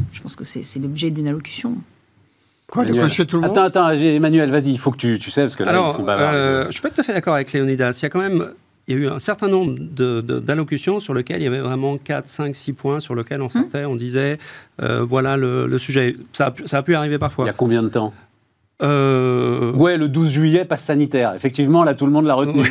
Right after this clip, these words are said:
Speaker 3: Mais sinon, il y a com-, non, mais
Speaker 4: Deux heures, je, je ne savais pas que c'était deux
Speaker 1: Une heure
Speaker 4: heures,
Speaker 1: et
Speaker 4: je
Speaker 1: demie.
Speaker 4: découvre, je ne, je ne, je ne comprends pas.
Speaker 3: Ouais, c'est dingue.
Speaker 4: Alors, sur le, sur le débat, oui, mais il fait sa campagne avec le temps de parole, et cetera.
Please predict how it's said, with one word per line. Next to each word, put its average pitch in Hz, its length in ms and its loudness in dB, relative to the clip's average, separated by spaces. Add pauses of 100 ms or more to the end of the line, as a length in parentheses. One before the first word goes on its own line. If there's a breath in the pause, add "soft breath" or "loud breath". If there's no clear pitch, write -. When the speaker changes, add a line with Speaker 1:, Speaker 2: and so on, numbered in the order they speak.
Speaker 3:
Mais 160 140 4
sinon, 190 580 2
il 185 40 4
y 160 40 4
a 139 40 2
com-, 190 220 0 (440 loud breath)
non, 240 100 0
mais 127 60 -4 (680)
Speaker 4:
Deux 165 340 4
heures, 196 320 -4
je, 131 240 -2
je 127 140 -2
ne 113 60 0
savais 113 180 -6
pas 139 140 -4
que 135 60 -8
c'était 123 140 -6
deux 120 160 0
Speaker 1:
Une - 80 2
heure 190 60 0
Speaker 4:
heures, 196 60 0
Speaker 1:
et 190 40 0
Speaker 4:
je 185 60 0
Speaker 1:
demie. 185 120 0
Speaker 4:
découvre, 165 220 2
je 113 100 -4
ne, 104 200 -2
je 110 140 -6
ne, 104 680 -6
je 113 160 -6
ne 110 60 -2
comprends 120 420 -4
pas. 139 180 -2
Speaker 3:
Ouais, 123 60 -4 (140)
c'est - 180 -20
dingue. - 100 -8
Speaker 4:
Alors, 120 140 -2 (200 loud breath)
sur 180 360 2
le, 185 560 4
sur 139 220 0
le 143 120 4
débat, 139 440 2
oui, 143 240 2
mais 123 120 4
il 113 60 2
fait 127 140 -2
sa 123 120 -2
campagne 120 380 -2
avec 117 160 -4
le 120 100 -6
temps 117 120 -4
de 113 60 -4
parole, 117 320 -6
et 107 60 -4
cetera. 120 540 -6